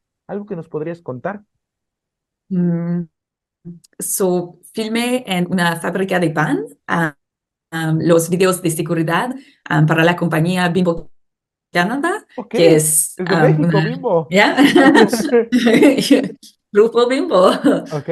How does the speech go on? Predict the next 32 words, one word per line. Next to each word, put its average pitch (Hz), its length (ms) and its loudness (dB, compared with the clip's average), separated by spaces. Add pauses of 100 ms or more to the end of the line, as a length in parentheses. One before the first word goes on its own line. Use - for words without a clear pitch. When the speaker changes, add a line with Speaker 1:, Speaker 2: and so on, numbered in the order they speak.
(120)
Speaker 1:
amo 180 260 4
a 180 40 2
Speaker 2:
Am, 175 40 2
Speaker 1:
Bimbo. 127 300 -2
Speaker 2:
fue 262 140 0
una 277 80 -6
experiencia 226 720 -2
única 196 520 -2
para 170 200 0
mí 156 200 0
porque, 170 760 -2 (520)
am, 170 300 2
fue 196 140 -6
t-, - 240 -8 (100)
muy 208 280 2
impresionante 214 1080 0
ver 175 380 0
cómo 196 260 -4
se 190 200 -4
elabora 170 640 -2
casi 185 260 0
la 185 120 0
mitad 175 360 0
del 165 200 0
pan 156 200 0
en 151 120 0
Canadá, 151 640 -4 (140)
en 175 180 0 (120)
esa 170 360 2
factoría. 151 720 -4 (300)
Am, 151 640 0
y 165 520 0